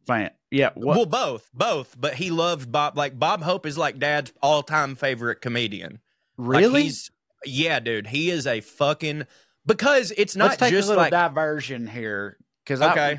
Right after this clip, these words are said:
Speaker 1: I, so you were probably more versed in Bob Hope, uh,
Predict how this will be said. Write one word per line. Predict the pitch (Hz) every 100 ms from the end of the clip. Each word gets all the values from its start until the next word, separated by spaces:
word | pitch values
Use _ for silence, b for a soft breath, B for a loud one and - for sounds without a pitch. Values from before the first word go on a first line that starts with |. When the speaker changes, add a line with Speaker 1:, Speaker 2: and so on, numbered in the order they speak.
| 95
Speaker 1:
I, | - -
so | - 165 - _ _
you | 139 180 240
were | 214
probably | - 185 175
more | 165 147
versed | 143 160 139 -
in | 127 127
Bob | 139 131
Hope, | 135 143 143 _ _
uh, | - - 120 110 107